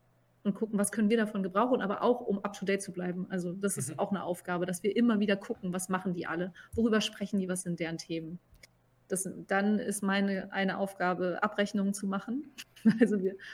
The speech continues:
Speaker 1: unterstützen die Leu-, unter Leu-, die Leute ja, indem wir auch Technik bezahlen oder auch mal eine Reise. Das kam jetzt nicht so oft vor, aber beim Stream zum Beispiel,
Speaker 2: Mhm.
Speaker 1: da haben wir auch dann die Reisekosten getragen und das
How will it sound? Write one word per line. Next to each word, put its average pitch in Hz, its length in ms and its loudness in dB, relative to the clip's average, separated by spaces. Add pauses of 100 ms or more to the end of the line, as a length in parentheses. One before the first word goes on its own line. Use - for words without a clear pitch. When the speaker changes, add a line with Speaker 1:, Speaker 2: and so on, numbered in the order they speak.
(100)
Speaker 1:
unterstützen 139 520 2
die 190 100 4
Leu-, 185 200 4
unter 202 220 2
Leu-, 190 220 4
die 196 180 -2
Leute 202 240 6
ja, 185 120 4
indem 185 300 2
wir 180 140 -2
auch 170 100 -8
Technik 233 380 -2
bezahlen 233 600 2
oder 170 360 -6
auch 180 140 -10
mal 175 280 -4
eine 180 200 -4
Reise. 214 340 2
Das 185 160 -6
kam 185 180 -2
jetzt 185 200 -6
nicht 190 160 -4
so 202 160 -2
oft - 180 -8
vor, 220 200 -2
aber 180 120 -4
beim 175 160 -2
Stream 220 380 -2
zum 220 160 -4
Beispiel, 220 480 -4 (360)
Speaker 2:
Mhm. 127 120 -6
Speaker 1:
da 185 100 0
haben 185 140 2
wir 180 160 -2
auch 175 80 -10
dann 175 180 -6
die 175 80 -2
Reisekosten 202 540 2
getragen 196 520 -4
und 190 140 -6
das - 180 -12